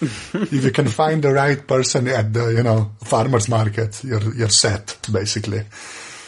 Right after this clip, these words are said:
Speaker 2: But yeah.
Speaker 1: We're innovators, me and you, aren't we?
Speaker 2: Yeah, basically. Oh, yeah, oh, you see, you, you did the Z pronunciation. That, that's a good,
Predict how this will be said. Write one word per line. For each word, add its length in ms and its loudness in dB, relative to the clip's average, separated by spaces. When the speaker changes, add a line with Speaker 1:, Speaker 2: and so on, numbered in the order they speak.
Speaker 2:
But 220 2
yeah. 220 4
Speaker 1:
We're 120 2
innovators, 600 2
me 140 -4
and 100 -4
you, 240 -6
aren't 160 -4
we? 120 -6
Speaker 2:
Yeah, 180 2
basically. 460 0
Oh, 100 2
yeah, 120 4
oh, 240 4
you 100 -2
see, 240 4
you, 140 0
you 120 -4
did 240 -4
the 60 -6
Z 400 2
pronunciation. 840 0
That, 180 0
that's 240 0
a 60 0
good, 160 0